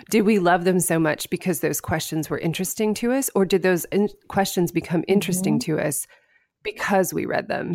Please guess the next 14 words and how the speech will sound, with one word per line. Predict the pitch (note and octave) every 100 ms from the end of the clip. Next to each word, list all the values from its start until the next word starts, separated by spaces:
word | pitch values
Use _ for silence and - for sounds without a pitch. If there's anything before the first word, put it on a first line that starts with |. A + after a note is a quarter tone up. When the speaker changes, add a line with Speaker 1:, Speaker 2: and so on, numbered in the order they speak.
| F3
Speaker 2:
Yeah. | A3
Speaker 1:
And | F#3 F3
then | E3 E3
you | E3
go | D3+ E3 D3+
on | D#3 D3+
to | -
explore | D3 - - D#3+ D3+
them | C#3 C#3+
as | -
a |
writer. | - G#3+
Speaker 2:
Yeah. | B3+ D4 E3+ -
I, | -